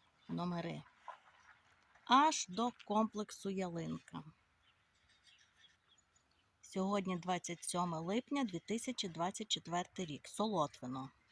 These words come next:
Там, звідки їдуть машини з того горбичка, там також,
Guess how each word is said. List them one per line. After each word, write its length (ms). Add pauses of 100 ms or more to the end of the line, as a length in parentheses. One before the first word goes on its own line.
(1600)
Там, 300
звідки 340
їдуть 320
машини 460
з 60
того 280
горбичка, 680 (340)
там 240
також, 540